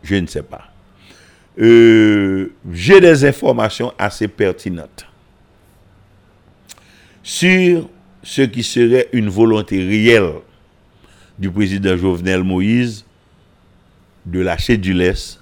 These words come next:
et de trouver une solution vraiment de bonne foi avant la mi-décembre.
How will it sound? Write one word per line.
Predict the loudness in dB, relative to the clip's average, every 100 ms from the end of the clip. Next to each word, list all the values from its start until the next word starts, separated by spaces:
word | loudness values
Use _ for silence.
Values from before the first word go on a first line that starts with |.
| _ _ _ -20 _ _ _ _ -6
et | -4
de | -4 -6
trouver | -6 -2 0 6 6 6 2 -16 _ _ -4
une | -2 0
solution | -2 -2 -4 -8 -8 -8 -12 _ _ _ _ _ _ _ _
vraiment | -16 -6 2 2 2 0
de | -2
bonne | -4 0 0 -2
foi | -2 -2 -2 -6 _ _ _ _ -6
avant | -4 -4 -8 -2 0 0 -10 _ _ _ _ _ _ _
la | -8 -6
mi-décembre. | -6 -8 -12 -16 -20 -20